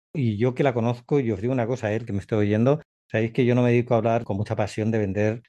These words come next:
los productos de la gente que viene al podcast, porque aquí venimos a entregaros valor, pero es que te puedo asegurar que además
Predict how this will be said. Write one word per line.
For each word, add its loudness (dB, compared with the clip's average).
los 0
productos 0
de 4
la 4
gente 4
que 4
viene 4
al 0
podcast, -2
porque -4
aquí -4
venimos 0
a 4
entregaros 2
valor, 0
pero -2
es -6
que 0
te -4
puedo -2
asegurar -4
que -4
además -4